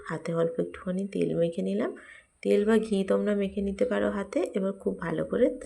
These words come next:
এই ডোটাকে একটু মেখে নিতে হবে। এই ডোটা মাখতে মাখতে একটু পাতলা মনে হচ্ছে,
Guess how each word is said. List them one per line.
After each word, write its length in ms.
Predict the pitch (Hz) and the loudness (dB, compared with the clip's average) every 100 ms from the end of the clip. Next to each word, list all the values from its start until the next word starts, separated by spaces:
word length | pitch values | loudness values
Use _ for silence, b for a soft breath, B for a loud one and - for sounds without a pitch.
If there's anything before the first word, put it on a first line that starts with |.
| B B B | B B B
এই 120 | - 175 | 0 2
ডোটাকে 400 | 165 165 165 - | 2 2 0 0
একটু 200 | - 254 | 0 2
মেখে 300 | 294 180 165 | 4 2 2
নিতে 260 | 156 156 - | -4 -4 -6
হবে। 300 | 160 147 - - - - _ _ - b b b b b | -6 -4 -4 -6 -10 -20 _ _ -20 b b b b b
এই 100 | 208 | 4
ডোটা 240 | 202 208 233 | 6 4 6
মাখতে 340 | 202 190 - | 4 2 0
মাখতে 320 | 220 226 226 220 - | 0 0 2 0 0
একটু 200 | 208 - | -2 -2
পাতলা 420 | 214 185 175 - 190 | -2 -2 -2 0 0
মনে 260 | 196 202 | 2 2
হচ্ছে, 360 | 220 214 - 220 | 4 2 0 -4